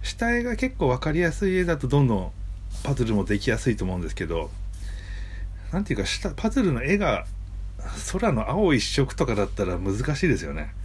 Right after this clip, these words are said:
もう本当に少しずつ合うかどうか試していかなきゃいけない。まあ、さっきのアマチュアスポーツやってた選手みたいなことなんですけど、やっぱり全体の絵が見えてるかどうかっていうのは、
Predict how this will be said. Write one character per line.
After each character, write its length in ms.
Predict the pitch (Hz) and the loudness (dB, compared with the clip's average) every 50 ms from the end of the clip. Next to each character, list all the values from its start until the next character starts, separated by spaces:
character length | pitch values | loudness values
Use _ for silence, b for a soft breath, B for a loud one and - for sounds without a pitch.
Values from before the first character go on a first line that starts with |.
| B B B B B B B B B B B B B B B B B B - - - - - | B B B B B B B B B B B B B B B B B B -8 -8 -8 -6 -2
も 100 | 139 131 | -2 0
う 20 | 107 | 0
本 140 | 117 165 | 0 -2
当 120 | 160 - 180 | 0 2 0
に 80 | 170 | 0
少 220 | 151 - - 175 170 | 0 0 0 2 2
し 60 | 175 | 2
ず 140 | 175 180 170 | 2 0 0
つ 260 | - 123 104 95 92 - - - - - - - - - - - - - - - | 0 0 0 0 -2 -6 -8 -8 -8 -8 -8 -8 -8 -10 -8 -8 -8 -8 -8 2
合 120 | - 131 135 | 4 4 6
う 60 | 135 | 6
か 140 | - 120 104 | 4 2 2
ど 80 | 104 | 2
う 40 | 98 | 0
か 80 | 104 - | -2 -2
試 240 | - - 110 113 | -2 -2 -2 -2
し 40 | - | 0
て 80 | - - | -2 -2
い 20 | |
か 80 | - 95 | 0 0
な 100 | 92 90 | 0 -2
き 60 | 90 | -2
ゃ 20 | |
い 20 | 87 | -2
け 120 | - 98 | -2 -2
な 120 | 87 87 82 | -2 -2 -4
い。 100 | 78 - | -4 -4
ま 80 | - 104 | -6 -6
あ、 40 | - | -2
さ 100 | - 127 | -2 -2
っ 40 | - | -2
き 100 | - 107 | 0 -2
の 200 | 87 85 90 92 | -2 -2 -2 0
ア 60 | 98 | 0
マ 120 | 104 104 | 0 0
チ 100 | - - | 2 0
ュ 40 | 110 | -2
ア 20 | |
ス 60 | 101 - | -2 0
ポ 100 | - 120 | 0 0
ー 40 | |
ツ 80 | 90 - | 2 2
や 80 | 87 85 | 0 0
っ 20 | |
て 60 | - | 0
た 60 | - | -2
選 180 | 98 - 101 95 | 0 0 0 0
手 320 | 90 - 95 92 95 90 92 - - - - - | 0 -2 -2 -2 -2 -4 -6 -6 -8 -8 -2 -2
み 100 | 120 104 | 0 2
た 120 | - 92 | 2 2
い 40 | 87 | 2
な 80 | 82 | 2
こ 120 | 80 - - | -2 -4 -2
と 100 | - 113 | -2 -2
な 100 | 90 85 | -2 -2
ん 40 | 80 | -2
で 80 | 76 | -4
す 80 | - - | -4 -4
け 100 | 87 82 | -4 -4
ど、 200 | 80 76 71 - - - - - - - - - - - - - - - - - - - - B B B B B B B B B B B B B B B B - | -4 -4 -6 -6 -8 -8 -8 -8 -8 -8 -10 -10 -10 -10 -10 -10 -8 -8 -8 -8 -10 -10 -10 B B B B B B B B B B B B B B B B -4
や 80 | - 170 | -4 0
っ 20 | |
ぱ 80 | - - | 0 0
り 60 | 151 | 0
全 280 | - - 170 185 220 226 | 2 0 0 0 0 2
体 180 | - 233 233 | 2 2 2
の 80 | 226 220 | 2 0
絵 80 | - | 0
が 100 | 233 180 | 0 2
見 140 | 151 151 180 | 2 4 2
え 80 | 214 220 | 2 2
て 120 | 214 202 | 2 2
る 100 | 156 143 | 2 2
か 120 | 135 131 123 | 2 2 2
ど 160 | - 135 127 | 4 2 2
う 60 | 127 | 2
か 140 | - - 139 | 0 -2 -2
っ 40 | 139 | -2
て 240 | - - - 135 | -2 -4 0 2
い 80 | 113 110 | 4 6
う 120 | 110 104 | 4 4
の 100 | 98 95 | 4 2
は、 420 | 90 87 85 85 82 82 85 82 | 0 0 -2 -2 -2 -4 -4 -6